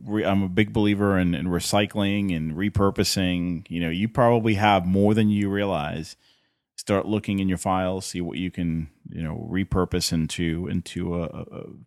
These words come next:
presentation. And look, if you have a blog, which posts were the most popular, the best received? You know, where did you get the most feedback?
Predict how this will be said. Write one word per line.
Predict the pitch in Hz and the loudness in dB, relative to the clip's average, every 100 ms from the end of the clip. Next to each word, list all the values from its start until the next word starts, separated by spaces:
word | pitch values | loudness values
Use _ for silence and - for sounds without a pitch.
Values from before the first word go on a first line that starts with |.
| - | 2
presentation. | 117 101 127 160 110 | 2 4 2 4 4
And | 92 | 6
look, | 123 - | 6 4
if | 95 | 0
you | 98 | 0
have | 107 | 0
a | 87 | 0
blog, | 95 123 127 - - - - - _ _ _ | 0 2 0 -4 -12 -20 -20 -20 _ _ _
which | 104 117 156 - - _ - | 2 4 4 -2 -8 _ -2
posts | - 170 120 - | 2 4 2 -2
were | 117 107 | 0 2
the | |
most | 107 110 - | 2 2 2
popular, | 110 120 64 50 80 | 2 2 -4 -8 -8
the | 82 80 _ | -8 -8 _
best | - 101 - | -2 -2 -2
received? | 92 - 98 95 50 - - - | -4 -4 -4 -6 -8 -16 -20 -10
You | 87 | -6
know, | 90 104 | -2 -2
where | 95 98 | -2 -2
did | 104 104 | -4 -4
you | |
get | 104 - | -4 -4
the | 101 | -2
most | 95 95 - | -2 -2 -4
feedback? | 104 101 - - - - | -2 -2 -4 -8 -10 -20